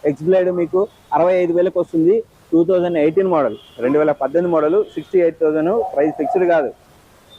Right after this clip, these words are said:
ఫార్టీ ఫైవ్ థౌజండ్లో ఎఫ్జెడ్ ఉంది. కొంతమంది కామెంట్ పెట్టారు, "పాత మోడల్ ఎఫ్జెడ్ ఉంటే చెప్పండి అన్న" అని. So ఇది వచ్చేసి నలభై ఐదు వేలకు అందుబాటులో ఉంది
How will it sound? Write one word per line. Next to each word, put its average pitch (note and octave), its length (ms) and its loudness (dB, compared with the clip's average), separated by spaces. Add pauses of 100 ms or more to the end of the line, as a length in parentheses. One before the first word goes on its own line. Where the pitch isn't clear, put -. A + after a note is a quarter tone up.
ఫార్టీ G#3 240 2
ఫైవ్ G#3 200 0
థౌజండ్లో G3 340 0
ఎఫ్జెడ్ E3+ 360 0
ఉంది. B2+ 200 0
కొంతమంది E3+ 380 -2
కామెంట్ F#3+ 400 -2
పెట్టారు, F3+ 500 0
"పాత E3+ 200 0
మోడల్ D#3+ 480 0
ఎఫ్జెడ్ C#3+ 520 -2
ఉంటే D#3 160 0
చెప్పండి C#3+ 420 -2
అన్న" C3+ 120 0
అని. A#2 240 -2 (380)
So F3 80 4
ఇది E3+ 140 2
వచ్చేసి G#3 340 -2
నలభై F#3+ 320 0
ఐదు F#3+ 180 0
వేలకు F#3 220 0
అందుబాటులో E3 420 0
ఉంది D#3+ 280 -2